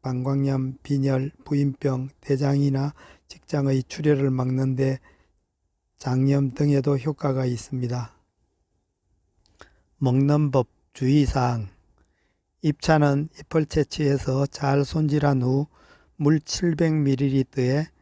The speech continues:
잎 이십 내지 삼십 그램을 약한 불에 이십 내지 삼십 분 끓여 마시거나 일회 잎 삼 내지 오 그램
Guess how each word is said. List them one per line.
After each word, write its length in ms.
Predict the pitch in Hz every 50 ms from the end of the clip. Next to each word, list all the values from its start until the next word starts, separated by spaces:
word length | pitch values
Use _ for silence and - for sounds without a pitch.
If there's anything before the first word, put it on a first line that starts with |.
| _ _ _ _ _ _ _ _
잎 240 | - 151 147 143 - _ _ _ _ _ -
이십 300 | 143 131 117 - 151 147
내지 380 | 147 143 139 135 135 139 135
삼십 360 | - - 160 156 131 - -
그램을 640 | - - 147 139 135 135 131 127 127 131 135 139 139
약한 460 | 139 143 - - - - 156 151 143
불에 340 | 135 135 131 131 127 147 165 - _ - - _ _ _ _ _ _ _ -
이십 380 | 139 127 120 - - 156 139 143
내지 340 | 139 135 135 131 135 135 135
삼십 420 | - 156 165 165 - - 156 -
분 180 | - 151 139 131
끓여 300 | - 165 156 151 139 131
마시거나 720 | 131 131 131 - 147 135 123 127 120 120 127 143 156 - _ _ _ _ _ _ _ _ _ _ _ _ _ _ _ _ _ _
일회 500 | - 147 143 135 156 143 139 139 147 156 - -
잎 260 | 165 151 156 - -
삼 460 | - - - - - 156 147 147 147
내지 260 | 139 135 135 131 135 139
오 220 | 135 131 131 127
그램 400 | 139 139 139 131 131 127 131 139